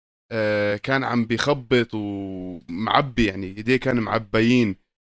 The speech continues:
آه، كان عنده هيد كيكس، عنده كل إشي. شفنا بهاي الفايت كل إشي.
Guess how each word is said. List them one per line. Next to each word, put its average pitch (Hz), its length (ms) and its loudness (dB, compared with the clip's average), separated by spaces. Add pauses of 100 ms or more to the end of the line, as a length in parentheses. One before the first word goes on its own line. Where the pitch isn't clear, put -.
(360)
آه، 98 520 0
كان 113 260 -4
عنده 113 240 0
هيد 123 240 2
كيكس، - 420 -2
عنده 156 220 2
كل 170 200 2
إشي. 117 160 -4
شفنا 139 300 -2
بهاي 123 220 2
الفايت 123 400 2
كل 123 260 -2
إشي. - 280 -8